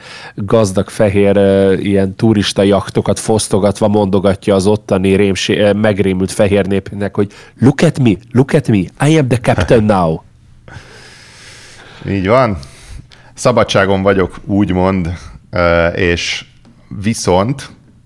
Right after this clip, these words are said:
Speaker 2: van egy játékunk, amit a Gyurival játszottunk, még az egyik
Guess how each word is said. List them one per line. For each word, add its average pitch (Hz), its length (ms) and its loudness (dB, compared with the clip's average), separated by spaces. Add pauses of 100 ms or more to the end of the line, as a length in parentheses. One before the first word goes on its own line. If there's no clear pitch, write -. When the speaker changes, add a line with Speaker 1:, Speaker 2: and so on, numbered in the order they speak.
(140)
Speaker 2:
van 104 180 0
egy 92 160 0
játékunk, 92 680 0
amit 95 200 -2
a 87 40 -2
Gyurival 85 380 0
játszottunk, 95 640 -2
még 90 160 0
az 92 100 0
egyik 135 360 -2